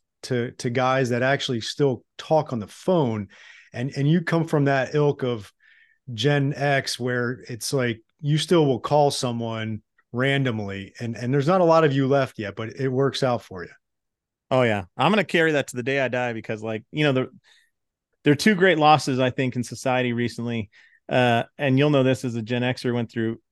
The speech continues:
Speaker 2: you went to college in Florida. Private voicemail, I think, is such a sad thing because there's nothing greater than when you knew that your buddy was at home,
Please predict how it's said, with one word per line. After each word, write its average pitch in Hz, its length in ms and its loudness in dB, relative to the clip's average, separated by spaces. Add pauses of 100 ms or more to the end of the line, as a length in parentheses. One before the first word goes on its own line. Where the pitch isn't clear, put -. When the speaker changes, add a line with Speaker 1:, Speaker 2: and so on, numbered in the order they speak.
(140)
Speaker 2:
you 127 120 -2
went 127 120 2
to 127 60 -2
college 123 340 4
in 110 60 -2
Florida. 135 420 -2 (1200)
Private 190 340 6
voicemail, 135 600 2 (100)
I 113 100 -6
think, 127 180 -2
is 110 240 -4
such 143 200 2
a 120 40 -4
sad 135 360 0
thing 131 160 0
because 120 260 -2
there's 117 200 -2
nothing 156 320 2
greater 135 320 0
than 120 180 -4
when 120 160 -4
you 117 80 -4
knew 135 260 -2
that 143 140 -6
your 123 140 -6
buddy 120 280 -2
was 117 220 -4
at 110 100 -6
home, 135 460 -2